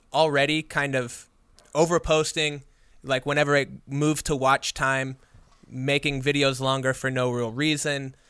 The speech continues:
So I think my perspective on it is, like, the people that are trying to hack the system rather than just put out the best content that they can when it's ready a-, and kinda just deliver the best thing that they can, rather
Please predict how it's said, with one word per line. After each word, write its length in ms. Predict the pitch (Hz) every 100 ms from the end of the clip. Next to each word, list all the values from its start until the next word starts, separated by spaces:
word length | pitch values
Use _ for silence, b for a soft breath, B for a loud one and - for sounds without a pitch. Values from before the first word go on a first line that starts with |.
| b b
So 280 | - 170 151
I 120 | 147
think 220 | 160 220 170
my 160 | 175
perspective 500 | 185 151 147 139 127
on 120 | 131 127
it 100 | 117
is, 180 | 135 127
like, 200 | 120 120
the 100 | 139
people 280 | 151 202 220
that 120 | 180
are 60 | 147
trying 280 | - 156 143
to 80 | 127
hack 260 | 143 -
the 120 | 139
system 400 | 135 143 - 143
rather 220 | 139 139 135
than 200 | 131 123
just 240 | 123 -
put 160 | 160 143
out 220 | 139 127
the 80 | 127
best 240 | 131 -
content 320 | 143 135 131
that 100 | 110
they 80 | 120
can 460 | - 165 170 165 160 _ _
when 180 | 139 143
it's 160 | - 143
ready 480 | 135 139 131 135 -
a-, 240 | 131 127 -
and 380 | 127 120 120
kinda 200 | - 143
just 200 | 135 131
deliver 300 | 139 131 135
the 100 | 127
best 320 | 120 127 - -
thing 200 | 135 131
that 100 | 123
they 120 | 123
can, 300 | - 135 143
rather 300 | 131 127